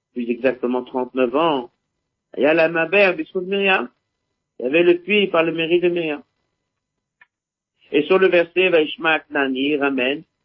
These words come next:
Shammai, il a entendu que Met Aaron, et il a vu que Nistal, Kwanan et Kavod, les colonnes de nuée sont parties.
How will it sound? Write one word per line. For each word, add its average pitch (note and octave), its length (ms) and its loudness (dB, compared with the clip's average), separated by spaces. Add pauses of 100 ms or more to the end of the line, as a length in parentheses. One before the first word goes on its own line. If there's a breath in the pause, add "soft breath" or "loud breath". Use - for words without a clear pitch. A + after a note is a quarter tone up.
(160)
Shammai, D3 320 -2
il F3 80 2
a D#3 80 2
entendu D3+ 320 -4
que C3+ 80 -2
Met D#3 260 -2
Aaron, C3 680 0 (500)
et A#2+ 80 -2
il C3+ 100 0
a C#3 100 0
vu G3+ 240 -2
que F3+ 80 0
Nistal, F3+ 520 -2
Kwanan E3 380 -2
et E3+ 100 -2
Kavod, F3+ 460 2
les D#3+ 100 -4
colonnes E3+ 320 -2
de E3 80 -6
nuée E3 220 -4
sont D3 100 -18
parties. - 180 -20